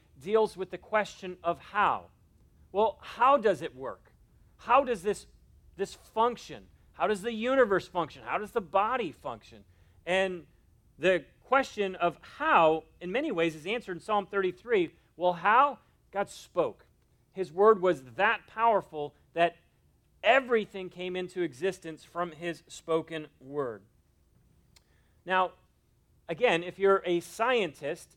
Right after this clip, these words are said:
uh, and you certainly don't believe in God, you'd hear, "Well, that's not a how. That's, you know, I can't, I don't even believe the Bible. So all of these things that you're telling me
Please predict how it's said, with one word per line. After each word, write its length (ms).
uh, 340
and 220
you 140
certainly 520
don't 320
believe 360
in 140
God, 420
you'd 140
hear, 400
"Well, 120
that's 300
not 200
a 80
how. 580
That's, 480
you 120
know, 220
I 120
can't, 200
I 40
don't 160
even 300
believe 480
the 100
Bible. 480
So 260
all 260
of 100
these 220
things 240
that 100
you're 120
telling 400
me 280